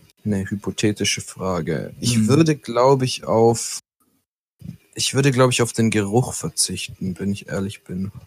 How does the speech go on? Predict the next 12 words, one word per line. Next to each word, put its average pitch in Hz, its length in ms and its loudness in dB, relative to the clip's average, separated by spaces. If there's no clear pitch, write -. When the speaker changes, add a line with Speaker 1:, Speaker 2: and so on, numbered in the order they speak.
Speaker 2:
Ja? 127 320 2
Kann 117 140 2
auch 120 100 4
Vorteile 123 480 4
haben, 113 200 0
ne? 123 180 -2
Speaker 1:
Ja, 135 360 6
ich - 160 0
könnte, 113 560 4
keine 101 260 0
Ahnung, 120 280 2
in 82 60 -4